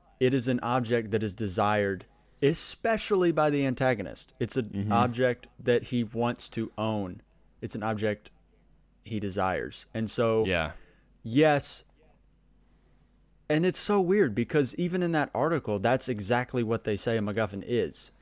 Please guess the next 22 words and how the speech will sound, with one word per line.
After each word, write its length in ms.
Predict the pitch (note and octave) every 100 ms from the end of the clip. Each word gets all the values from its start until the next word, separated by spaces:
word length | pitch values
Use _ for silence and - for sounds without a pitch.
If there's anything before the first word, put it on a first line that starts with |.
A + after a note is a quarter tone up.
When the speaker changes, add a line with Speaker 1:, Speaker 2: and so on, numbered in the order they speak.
| _
Speaker 2:
Yeah. 340 | A#2+ B2 A#2 A2
Speaker 1:
And 120 | B2
so 440 | - C#3 C3+ C3+ -
the 140 | A#2+ C3+
One 240 | D3 D#3
Ring 380 | D3+ D#3+ D3 C3+ - - - - _
is 280 | - D3 C#3
a 40 | C#3
MacGuffin 460 | C3 C3+ C3 B2+
by 140 | A#2 A#2
that 160 | A2
definition, 580 | A2+ G#2+ B2+ C3 B2 G#2+
but 200 | B2 B2
also 680 | B2 C#3 C#3 - G2+ G2 - _ _ _ _ _ _ _
it's 240 | A#2+ A#2 B2
not 380 | B2 B2+ B2+ - _ _ _ _ _ _ _ _ _ _ _
a 100 | A2+
MacGuffin 640 | A2 A2+ G#2 A#2 A2 A2+ A2
in 140 | A2
the 80 | G#2+
sense 380 | - G#2+ G#2 -
that 340 | G#2 G2 F#2+